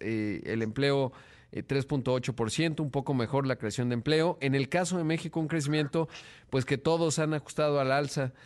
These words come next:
sus proyecciones de crecimiento. Y eso, eh, ¿qué te dice en términos de política monetaria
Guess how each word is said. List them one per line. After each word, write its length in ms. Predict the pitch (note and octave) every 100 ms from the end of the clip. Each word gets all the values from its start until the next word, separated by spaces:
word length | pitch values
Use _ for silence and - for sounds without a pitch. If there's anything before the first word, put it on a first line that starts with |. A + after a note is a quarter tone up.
| -
sus 220 | - B2+
proyecciones 500 | - C3 A#2+ D3+ D3+
de 80 | C#3+
crecimiento. 800 | - B2 A#2+ C3+ D3 C3 E3 E3+ -
Y 180 | C3+
eso, 520 | D#3+ D#3+ F3+ F3 E3 -
eh, 260 | B2+ C#3 B2+
¿qué 120 | E3+
te 160 | E3 E3
dice 240 | E3 D#3
en 100 | C#3+
términos 460 | C3 D3 D3 C#3 A#2+
de 240 | B2 A#2
política 380 | - B2+ C3 C#3+
monetaria 640 | C3 B2 G#2+ C#3 C#3 C#3